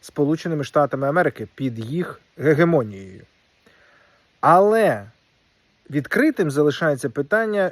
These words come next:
що ж все-таки після цього переділу отримає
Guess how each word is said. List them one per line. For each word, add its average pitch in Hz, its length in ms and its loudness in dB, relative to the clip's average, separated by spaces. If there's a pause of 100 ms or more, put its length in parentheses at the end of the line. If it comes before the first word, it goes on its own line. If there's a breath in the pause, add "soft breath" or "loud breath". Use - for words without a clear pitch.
що - 460 -2
ж - 140 -4
все-таки 185 800 -6 (800)
після 185 360 -2
цього 143 440 2
переділу 180 720 0 (420)
отримає 139 760 0